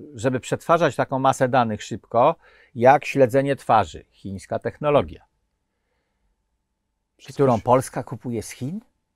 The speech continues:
Speaker 1: W Ameryce przynajmniej to Trump powiedział, że nie będziemy kupować, zorientowali się. Ani Huawei telefonów nie wolno, y, y, nie chcemy tego, zrobimy se własne, ani tego rozpoznawania twarzy i tak dalej. To jest, mo-,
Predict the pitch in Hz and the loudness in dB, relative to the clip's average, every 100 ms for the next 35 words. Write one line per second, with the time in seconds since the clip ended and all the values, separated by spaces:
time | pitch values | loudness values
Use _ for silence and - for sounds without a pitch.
0 | _ _ _ 117 127 127 165 170 127 - | _ _ _ -4 0 2 0 -2 -6 -8
1 | 139 139 143 - 214 - 120 101 - 104 | -6 -4 -6 -2 -2 0 -4 -4 -4 -4
2 | 95 101 92 104 95 95 101 95 107 104 | -2 -6 -6 -6 -6 -6 -6 -6 -6 -4
3 | 92 90 - 107 101 107 107 113 104 95 | -4 -6 -6 -4 -4 -4 -4 -2 -2 -2
4 | 90 92 90 _ - - - 120 131 113 | -8 -12 -12 _ -20 -4 0 2 2 -2
5 | - - 151 139 117 113 - 123 113 120 | -4 -2 6 8 8 4 2 0 0 0
6 | 113 110 - 123 110 117 117 135 170 - | -2 -4 -4 -2 2 2 2 0 0 -4
7 | - _ _ - 117 120 143 123 127 - | -20 _ _ -6 -2 0 0 0 -2 0
8 | 131 117 107 117 123 139 131 117 120 123 | 2 2 2 0 2 2 0 0 -2 -2
9 | 107 110 107 - 131 160 185 _ - - | 0 2 0 -2 -4 -4 -6 _ -10 -4
10 | 139 139 135 127 127 123 123 123 123 120 | -2 0 2 4 4 2 -2 -4 -4 -4
11 | 117 120 107 131 180 214 143 107 165 202 | -4 -4 -4 -6 -6 -2 -2 0 0 0
12 | 190 _ - | -2 _ -8